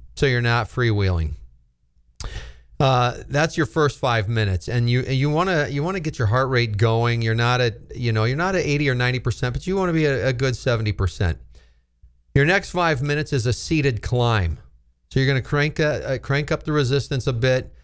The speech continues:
It needs to be a little bit more challenging to get the pedals around. You're probably gonna be sitting at this point, maybe at, uh, I don't know, eighty R P Ms,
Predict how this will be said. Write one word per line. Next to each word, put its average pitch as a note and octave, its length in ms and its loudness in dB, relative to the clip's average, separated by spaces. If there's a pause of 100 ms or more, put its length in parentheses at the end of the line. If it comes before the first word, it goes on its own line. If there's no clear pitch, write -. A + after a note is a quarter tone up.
(280)
It B2+ 160 0
needs C3+ 200 2
to C3 60 0
be B2 540 2 (440)
a - 100 -4
little C3+ 220 2
bit D3 120 2
more D3 180 0
challenging B2+ 840 0
to B2 100 -2
get A#2+ 140 0
the A#2 80 -2
pedals B2 380 2
around. A#2 420 2
You're A2+ 100 -2
probably B2 480 0
gonna A2+ 180 0
be A2 140 0
sitting A#2 360 0
at G#2+ 100 0
this A#2 180 0
point, A2+ 380 0
maybe A2 340 2
at, G#2+ 240 0
uh, G#2+ 600 2
I B2+ 420 -2
don't A2+ 160 2
know, G2+ 260 2
eighty A#2 300 0
R A2 140 4
P A2 180 -2
Ms, G#2 420 0